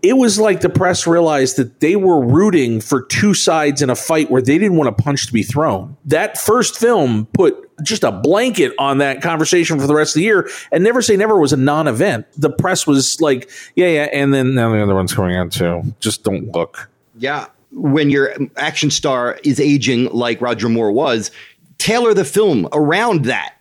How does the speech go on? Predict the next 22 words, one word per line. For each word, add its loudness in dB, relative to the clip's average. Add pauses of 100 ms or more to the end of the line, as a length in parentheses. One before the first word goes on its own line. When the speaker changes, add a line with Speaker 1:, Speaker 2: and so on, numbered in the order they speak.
Speaker 2:
<laughs> -20
Speaker 1:
Can -4
we 6
find 2
out 2
how 2
old 2
Roger 2
Moore 0
was 0
when 0
he 0
shot 0
Octopussy 0 (320)
versus 0
how 2
old 2
Tom 0
Cruise 0
is 2
right 0
now? -2